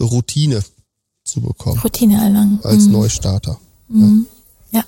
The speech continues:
Speaker 2: Genau, und abschließend dann, ähm,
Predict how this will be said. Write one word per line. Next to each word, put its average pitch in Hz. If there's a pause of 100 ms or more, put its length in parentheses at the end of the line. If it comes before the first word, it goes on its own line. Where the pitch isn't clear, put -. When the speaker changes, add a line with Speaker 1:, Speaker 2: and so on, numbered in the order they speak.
(960)
Speaker 2:
Genau, 220
und 214
abschließend 240
dann, 226
ähm, 220